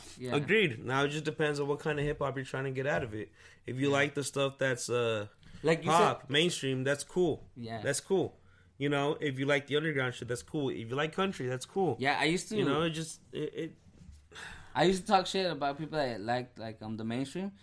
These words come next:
Speaker 2: Mm-hmm.
Speaker 1: But at the end of the day, everyone likes it, what they like. You know, you're not gonna change their mind. If they wanna be idiots and listen to some bullshit, then go ahead. You
Speaker 2: Mm-hmm.
Speaker 1: know,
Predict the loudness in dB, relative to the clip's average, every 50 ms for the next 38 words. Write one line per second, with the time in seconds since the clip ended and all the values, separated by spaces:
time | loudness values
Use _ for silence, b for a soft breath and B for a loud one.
0 | B B 0 2 4 4 4 4 2 0 0 0 -2 -2 -2 -2 -2 -2 -2 -2
1 | -2 -2 -2 -2 -2 -4 -4 -4 -8 -8 -6 -6 -6 -6 -4 -2 -2 -2 -2 -2
2 | -4 -4 -4 -2 -2 0 0 0 0 -2 -2 -4 -4 -4 -4 -4 -4 -6 -6 -4
3 | -4 -4 -4 -6 -8 -12 b b b b b b b b b b -2 2 2 4
4 | 4 4 2 0 0 0 0 0 0 0 0 -2 -4 -4 -6 -8 -8 -6 -6 -6
5 | -6 -6 -8 -10 -8 -8 -6 -6 -4 -4 -4 -6 -6 -8 -8 -8 -8 -6 -6 -6
6 | -6 -6 -6 -6 -4 -2 -2 0 -2 -4 -4